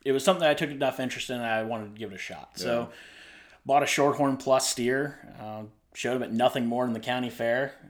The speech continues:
Speaker 1: Um, I wasn't old enough to drive, so I had to get a ride out there from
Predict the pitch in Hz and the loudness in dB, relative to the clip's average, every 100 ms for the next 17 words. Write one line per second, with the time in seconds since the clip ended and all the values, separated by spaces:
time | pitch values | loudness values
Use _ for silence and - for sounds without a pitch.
0 | - - 113 - 135 135 135 123 127 123 | -20 -18 -10 4 4 4 0 -2 0 0
1 | 123 - 104 110 113 127 147 - 120 117 | -2 -2 -6 0 4 4 2 2 2 2
2 | 123 123 113 113 113 98 104 120 131 131 | -2 -6 -4 -4 -6 -8 0 2 4 2
3 | 131 127 147 - 123 120 120 139 117 117 | 0 2 2 2 -2 -2 -2 2 2 2
4 | 113 | -4